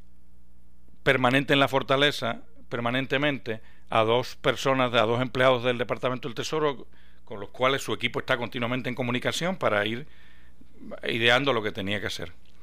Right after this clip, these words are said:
lo que tenía que decirse, etcétera. Llegó incluso a permitir, eh, que otra idea de Obama, que se fumigara en Puerto Rico con Nalet,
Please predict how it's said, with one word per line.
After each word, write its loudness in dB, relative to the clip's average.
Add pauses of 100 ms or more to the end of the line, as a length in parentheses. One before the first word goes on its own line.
(880)
lo -2
que 0
tenía 4
que 6
decirse, 4
etcétera. 2
Llegó 2
incluso 2
a 2
permitir, -2 (1700)
eh, 2
que 0 (140)
otra 4
idea 8
de 6
Obama, 2 (320)
que -4
se -2
fumigara 4 (420)
en -4
Puerto -2
Rico 0
con -2
Nalet, 4